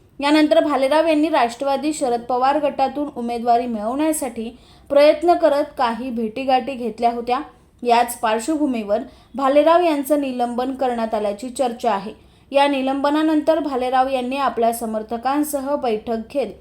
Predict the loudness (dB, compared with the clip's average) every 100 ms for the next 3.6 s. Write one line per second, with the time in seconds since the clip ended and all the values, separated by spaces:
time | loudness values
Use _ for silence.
0 | -20 _ _ -4 0 4 4 4 4 0
1 | 0 0 0 -2 -2 0 0 0 -2 -2
2 | -2 0 0 0 -2 -4 -12 _ _ 0
3 | 2 4 2 0 0